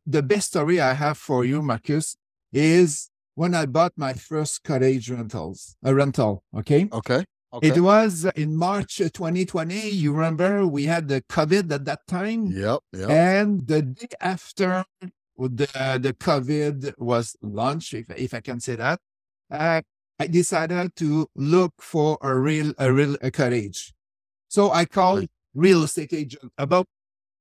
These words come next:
Speaker 1: thirty real estate agent, and they had none for me that I, I wanted. Three weeks after, I called them again. Three weeks after,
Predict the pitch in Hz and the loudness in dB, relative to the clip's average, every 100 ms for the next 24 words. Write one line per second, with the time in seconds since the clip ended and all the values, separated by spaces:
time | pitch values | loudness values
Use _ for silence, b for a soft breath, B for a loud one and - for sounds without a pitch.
0 | _ _ - 208 175 175 175 156 156 147 | _ _ -6 0 2 2 2 2 0 -2
1 | - 135 139 127 110 139 143 147 135 135 | -2 -2 0 -2 -2 -4 -4 -6 -6 -4
2 | 131 127 139 147 143 127 - 139 147 151 | 0 2 2 0 -2 -8 -12 -6 -2 -2
3 | 156 147 - 131 127 139 131 113 120 - | -2 -4 -4 -2 -2 -2 -2 -2 -4 -6
4 | 120 120 120 117 98 - _ _ _ _ | -6 -6 -4 -4 -6 -8 _ _ _ _
5 | _ _ _ _ - 170 202 196 202 - | _ _ _ _ -4 2 2 2 0 0
6 | 170 - 180 165 - _ _ - 151 - | -2 -2 -4 -4 -6 _ _ -6 -6 0
7 | 170 165 156 151 143 151 131 - _ _ | 0 0 -2 -4 -2 -2 -2 -8 _ _
8 | _ _ 202 202 214 202 196 190 175 156 | _ _ -4 0 0 0 -2 -2 -2 -2
9 | - 170 | 2 0